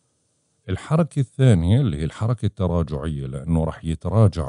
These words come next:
عطارد في برج الثور، راح يتراجع من يوم واحد وعشرين أربعة ليوم خمستاش خمسة. أما بالنسبة للحركة الثالثة واللي هي الحركة التقدمية اللي بده يرجع للحركة الأمامية مرة أخرى،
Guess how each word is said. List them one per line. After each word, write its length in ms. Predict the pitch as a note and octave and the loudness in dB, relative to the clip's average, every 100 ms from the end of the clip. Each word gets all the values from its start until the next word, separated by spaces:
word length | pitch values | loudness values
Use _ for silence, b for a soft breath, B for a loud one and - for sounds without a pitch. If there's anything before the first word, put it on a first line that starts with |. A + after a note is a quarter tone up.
| B1 | -8
عطارد 540 | C#2+ - D2 D2 G#2 B2 | -12 -8 -6 -4 -4 -6
في 180 | D2 | -12
برج 300 | C#2 D2 C#2+ | -8 -8 -6
الثور، 460 | D2 - G2 B2 D3+ - _ _ _ - | -8 -4 4 4 4 -4 _ _ _ -6
راح 240 | F#2+ - | -6 0
يتراجع 540 | B2+ B2 C#3 C#3+ E2+ B1+ | 0 2 4 4 4 -4
من 180 | D2 D#2+ | -2 4
يوم 260 | F#2+ F2 | 4 4
واحد 260 | D2+ - C#2+ | 2 -2 -8
وعشرين 520 | C2 C#2 D#2+ D2 C#2 | -8 -8 -6 -6 -6
أربعة 600 | - A2 A2+ A2 A2 B2 | 0 2 4 2 2 2
ليوم 400 | A#2+ D2+ D2+ F2 | 0 0 0 0
خمستاش 760 | D#2 C#2+ B1+ - F2 E2+ F2 - | -2 -8 -10 -8 -6 -4 -6 -8
خمسة. 500 | - D2+ C2+ - C2 - _ _ _ _ _ _ _ _ _ _ _ _ - | -6 -6 -6 -8 -10 -12 _ _ _ _ _ _ _ _ _ _ _ _ 6
أما 200 | C#3 D#3 | 10 10
بالنسبة 440 | D3 D#3 F3 - D3 | 10 10 8 6 2
للحركة 560 | B2 - D3 D#3 - | 2 0 0 0 0
الثالثة 760 | C3 - B2 A#2 E2 - G#2+ D#3 | -6 0 4 6 4 -2 -4 -4
واللي 320 | C3 C3+ C#3 | 0 4 6
هي 160 | C#3+ | 6
الحركة 560 | D3+ A2+ - D#3 D3 - | 4 0 -2 0 0 -2
التقدمية 880 | A2+ - - G2+ E2 E2 D#2 C#2 D2 | -6 -6 -2 -2 0 4 4 2 0
اللي 120 | F2 | -2
بده 160 | D2+ G#2 | 2 2
يرجع 240 | E2+ E2+ | 2 -2
للحركة 560 | D#2 C2+ - A#2 A2+ F#2+ | -4 -6 -8 -6 -4 -4
الأمامية 540 | F2 E2+ D#2 D#2 D2+ | 0 2 2 2 0
مرة 380 | C#2+ D2 C2+ C2+ | -2 -4 -8 -10
أخرى، 340 | - B2 C#3+ | -10 -2 0